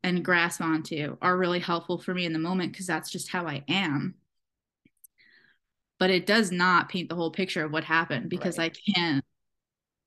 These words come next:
Speaker 1: I can't assign, like, logic to everything that happened.
Speaker 2: Right. And that's, I mean, I
Speaker 1: Frustrating
Speaker 2: think,
Speaker 1: for me.
Speaker 2: I think
Speaker 1: Like
Speaker 2: that's a cool thing that I think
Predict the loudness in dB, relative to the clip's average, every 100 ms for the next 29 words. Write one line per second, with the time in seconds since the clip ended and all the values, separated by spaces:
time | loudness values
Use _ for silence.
0 | _ _ -2 -2 0 0 0 -2 -2 0
1 | 0 -4 -4 -2 -2 -2 -6 -8 -6 -6
2 | -6 -8 -6 -6 -6 -10 -10 -12 -12 -10
3 | -10 -12 -16 _ _ _ _ _ _ _
4 | -2 2 2 0 -2 -2 0 -2 -6 -12
5 | _ 0 2 4 4 0 -2 -6 -10 -14
6 | _ _ _ 2 6 6 4 4 2 2
7 | -2 0 2 4 4 4 2 2 4 2
8 | -2 _ _ _ _ _ _ _ 2 2
9 | 4 0 0